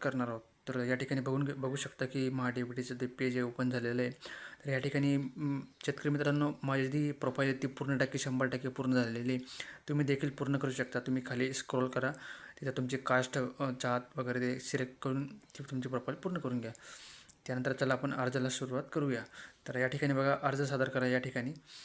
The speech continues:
भरपूर गोष्टी दिलेल्या आहेत, फलोत्पादन, स-, सौरकुंपण, बियाणे वितरण. तर आपला मूळ हेतू काय आहे की फल, फलोत्पादन,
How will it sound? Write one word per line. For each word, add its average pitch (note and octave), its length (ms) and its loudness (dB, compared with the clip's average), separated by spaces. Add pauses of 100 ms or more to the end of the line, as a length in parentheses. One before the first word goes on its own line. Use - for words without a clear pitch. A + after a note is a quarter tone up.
(280)
भरपूर C#3+ 320 -2
गोष्टी C#3+ 280 0
दिलेल्या C3 220 0
आहेत, A#2+ 120 -2 (300)
फलोत्पादन, B2 800 -2
स-, - 320 -8
सौरकुंपण, B2+ 640 -4
बियाणे B2 580 0
वितरण. B2 340 -2 (460)
तर C3+ 80 4
आपला C3+ 560 6 (100)
मूळ C#3+ 240 2
हेतू C#3+ 180 0
काय D3 180 4
आहे C3+ 100 4
की D3 280 -2 (520)
फल, C#3 220 4 (180)
फलोत्पादन, C#3 580 2